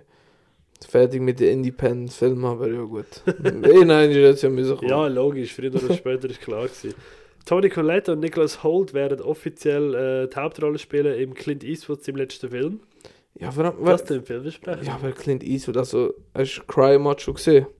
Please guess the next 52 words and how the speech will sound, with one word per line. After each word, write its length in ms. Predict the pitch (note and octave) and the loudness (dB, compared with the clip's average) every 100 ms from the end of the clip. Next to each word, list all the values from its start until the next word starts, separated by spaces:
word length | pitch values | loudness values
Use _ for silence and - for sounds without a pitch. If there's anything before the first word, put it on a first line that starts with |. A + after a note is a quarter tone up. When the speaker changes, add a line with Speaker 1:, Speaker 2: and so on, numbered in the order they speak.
| _ - _ | _ -20 _
Speaker 2:
Nein. 200 | C3 C#3 - | -10 -10 -10
Speaker 1:
Sein 200 | - C3+ B2+ | -12 0 2
letzter 200 | B2+ - | 2 0
Film. 140 | B2 | -2
Also, 340 | C#3 D3 C#3 - _ - - _ _ _ _ _ - | 2 2 2 -2 _ -20 -20 _ _ _ _ _ 2
dass 200 | C#3+ C#3+ | 4 4
er 80 | C3+ | 4
dort, 460 | D#3+ F3 E3+ - - | 6 6 4 -2 -4
also, 380 | C3+ C#3+ A#2 - - _ _ - | 6 8 6 2 -10 _ _ -12
dass 220 | D3+ D3 | -6 -4
er 60 | D#3 | 2
dort 180 | E3 E3 | 4 6
noch 100 | D#3+ | 4
hätte 160 | D3 | 4
können 220 | - C#3 | 2 -2
stehen, 500 | B2+ - D3+ D#3 D#3+ - C3+ | -2 4 8 8 8 4 -2
also, 340 | C3 C3+ B2+ | 2 6 6
der 220 | C3+ C#3+ | 6 2
hat 120 | C#3 | 4
ja 100 | C#3 C3 | 2 4
dort 440 | D3 D#3+ E3 D#3 | 4 4 2 0
ausgesehen 520 | - D#3 E3 - D3 | 0 0 -2 -2 0
wie 100 | D#3 | 2
ein 100 | D3+ | 2
Leiche, 680 | C3 C3 C#3 D3 D#3+ E3 D#3 | 0 0 0 2 0 0 -2
wo 160 | C#3 C#3 | 0 0
seit 300 | C3+ C3+ - | 0 -6 -10
fünf 380 | - D3+ D#3+ E3 | 4 8 8 6
Speaker 2:
<laughs> 20 | |
Speaker 1:
Tagen 280 | E3 D#3+ E3 | 6 6 6
am 120 | D3 | 4
Vergammeln 760 | D3 C3 C3+ D#3 F3+ D#3+ C3 B2+ | 2 2 4 4 4 6 6 4
ist. 160 | C3+ - B2+ | -2 -8 -10
Speaker 2:
Oh, 60 | |
Scheiße. 400 | D3 C3+ C3 C#3+ | -6 -4 -4 0
Speaker 1:
Und 200 | E3 D#3 D#3+ | 2 4 8
der 160 | F3 | 8
tut, 220 | F3 F3 - _ - - | 6 2 -2 _ -12 -6
und 180 | D3+ | 4
der 100 | D#3 | 6
hat 160 | E3 E3 | 6 4
dort 300 | E3 E3 E3 | 2 2 -2
Regie 320 | D3+ D3+ D3+ | -6 -4 -6
geführt 300 | E3+ D3+ B2 | -4 0 0
und 180 | C3 C#3+ | 0 -4
der 140 | D#3 D3+ | -6 -4
macht 260 | D3+ D3 | -6 -6
das 120 | C#3+ C#3+ | -6 -6
jetzt 180 | C3 | -6
nochmal. 400 | D#3+ D3 C#3 - | -6 -6 -6 -6
Ey, 180 | E2 F2 | -6 -6
ich 60 | - | -8